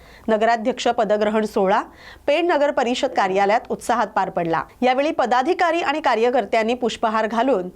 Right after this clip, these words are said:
प्रीतम पाटील यांचा जंगी सत्कार केला. पदभार स्वीकारल्यानंतर प्रीतम पाटील यांनी सांगितले की निवडणुकीदरम्यान जनतेला दिलेली सर्व आश्वासनं पूर्ण करण्यात येतील. या बातमीचा आढावा घेतलाय प्रतिनिधी किरण बांधणकर यांनी.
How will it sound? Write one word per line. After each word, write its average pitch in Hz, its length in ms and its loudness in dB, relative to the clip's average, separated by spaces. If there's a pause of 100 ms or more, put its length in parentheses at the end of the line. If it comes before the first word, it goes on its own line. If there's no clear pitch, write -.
(300)
प्रीतम 285 340 0
पाटील 254 360 0
यांचा 220 300 2
जंगी 220 340 0
सत्कार 196 460 -2
केला. 170 220 -4 (220)
पदभार 220 360 0
स्वीकारल्यानंतर 214 840 0
प्रीतम 226 360 0
पाटील 220 340 -2
यांनी 277 280 0
सांगितले 226 560 0 (360)
की 320 80 2
निवडणुकीदरम्यान 285 920 2
जनतेला 233 480 2
दिलेली 220 360 0
सर्व 247 240 0
आश्वासनं 233 680 0
पूर्ण 214 340 0
करण्यात 185 380 0
येतील. 170 260 -2 (520)
या 214 60 2
बातमीचा 208 440 0
आढावा 202 320 2
घेतलाय 269 360 0 (320)
प्रतिनिधी 277 460 2
किरण 233 340 0
बांधणकर 208 500 0
यांनी. 165 280 -4